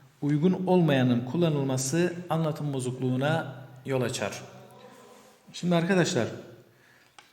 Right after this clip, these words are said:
şöyle bir bakalım. Sahilde çektiği resimlere bakıyorduk. Arkadaşlar, çoğumuz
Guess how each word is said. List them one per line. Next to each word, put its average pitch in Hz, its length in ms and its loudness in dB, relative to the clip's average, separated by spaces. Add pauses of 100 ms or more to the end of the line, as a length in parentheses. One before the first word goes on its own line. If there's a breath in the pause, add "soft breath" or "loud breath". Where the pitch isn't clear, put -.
(800 soft breath)
şöyle 175 280 4
bir 180 100 6
bakalım. 131 640 2 (720 soft breath)
Sahilde 175 540 4
çektiği 185 400 2
resimlere 156 500 2
bakıyorduk. 123 560 0
Arkadaşlar, 143 640 -2
çoğumuz 180 560 0